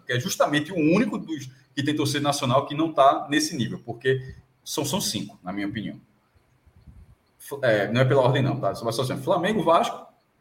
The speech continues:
Corinthians, São Paulo, Palmeiras. São esses cinco que tem torcida nacional. Tem, e no caso de Vasco, do, do Vasco, é de fato.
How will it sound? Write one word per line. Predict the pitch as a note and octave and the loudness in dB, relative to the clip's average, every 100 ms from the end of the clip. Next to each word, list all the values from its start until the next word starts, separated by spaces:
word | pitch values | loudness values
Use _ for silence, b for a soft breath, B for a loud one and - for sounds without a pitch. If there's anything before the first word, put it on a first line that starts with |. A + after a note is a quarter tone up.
| _ - | _ -20
Corinthians, | - F#3+ F3 - | 0 2 2 2
São | A3 G#3+ | -2 0
Paulo, | A3 | 0
Palmeiras. | C4 D3+ F2+ - - - _ | 2 2 0 -2 -12 -20 _
São | - - | -6 -4
esses | C#4+ - | -4 -4
cinco | G3+ G#3 | -6 -6
que | - | -6
tem | F#3 F3+ | -4 2
torcida | F#3+ F3+ F#3+ | 2 2 0
nacional. | F#3+ - A3 D3 | 0 -2 -4 -2
Tem, | E3 E3 F3+ F3 - | -4 -4 -2 -2 -2
e | F#3+ | -4
no | F3+ | 0
caso | E3 F#3 F#3 | 4 4 2
de | F#3 | -2
Vasco, | B2 A#2+ D#3 - B2+ - - - - | 0 4 4 2 -6 -10 -14 -16 -2
do, | B2 | 0
do | B2+ A#2+ | 2 4
Vasco, | A2 A#2 - - | 4 4 0 0
é | - | 6
de | - G3+ | 6 4
fato. | - B2+ C#3 - | 2 4 4 2